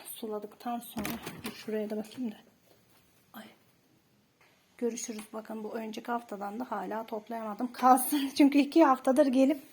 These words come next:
hızlı bir şekilde geri gidiyoruz. Öyle bakalım. Köy evimize de veda edelim. Sonra eşimin izin zamanlarında gelir. Bir hafta on gün kalır gideriz.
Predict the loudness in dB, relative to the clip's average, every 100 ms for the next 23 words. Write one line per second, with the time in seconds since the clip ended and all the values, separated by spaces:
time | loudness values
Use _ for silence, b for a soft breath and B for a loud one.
0 | -4 -2 0 0 0 0 2 4 6 4
1 | 2 -2 0 -2 -4 -12 _ B B B
2 | B B B B -4 0 0 -2 -10 -12
3 | -14 -18 b b _ _ _ _ _ b
4 | b b -10 -6 -4 -6 -8 -8 -6 -6
5 | -8 -8 -4 -2 0 -2 -6 -8 -8 -6
6 | -6 -2 -4 -4 B B B _ _ _
7 | _ _ -12 -10 -6 -4 -4 -6 -10 -8
8 | -6 -6 -6 -8 -8 -8 -8 -6 -6 -6
9 | -6 -6 -6 -8 -10 -10 -10 -12 -8 -8
10 | -8 -12 -14 -14 -14 -14